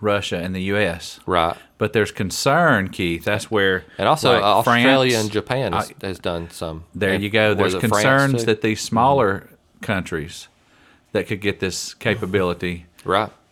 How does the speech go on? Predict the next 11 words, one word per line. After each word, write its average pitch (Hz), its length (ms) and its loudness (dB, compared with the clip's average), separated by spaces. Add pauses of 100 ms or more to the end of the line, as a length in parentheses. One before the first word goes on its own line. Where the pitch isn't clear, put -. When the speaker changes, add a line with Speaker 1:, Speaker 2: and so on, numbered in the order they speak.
Speaker 1:
It 90 140 -6
might 101 220 0
not 104 180 -2
be 107 120 0
nuclear, 104 540 0
but 87 220 -2
it 87 220 -4
could 92 200 -6
be 95 280 0
a 90 140 -2
strike. 107 680 0